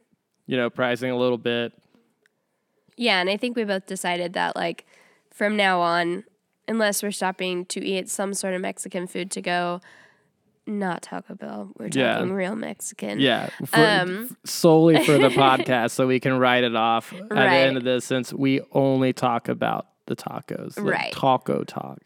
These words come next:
Speaker 2: So we're spending a lot less money now,
Speaker 1: Right.
Speaker 2: um, just cooking everything
Speaker 1: Yeah. I mean,
Speaker 2: ourselves.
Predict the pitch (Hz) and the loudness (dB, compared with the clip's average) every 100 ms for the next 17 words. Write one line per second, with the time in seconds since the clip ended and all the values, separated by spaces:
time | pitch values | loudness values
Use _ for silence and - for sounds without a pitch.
0 | - - 208 190 208 233 269 226 185 180 | -8 -2 0 0 -2 -4 -4 -2 0 0
1 | - 165 185 180 175 - - 185 180 175 | 0 -4 -4 -6 -6 -8 -10 -10 -4 -4
2 | 151 - - - - 139 123 - 196 180 | -4 -4 -8 -10 -2 2 2 2 0 -2
3 | 175 202 - 185 - - 196 - - - | -6 -12 -10 -8 -8 -8 -10 -8 -8 -8
4 | - - - 64 - - 269 - 135 - | -8 -8 -10 -10 -12 -16 -20 -6 -2 -2
5 | - - - 147 143 139 131 127 135 | -4 -10 -2 2 4 4 2 -2 -8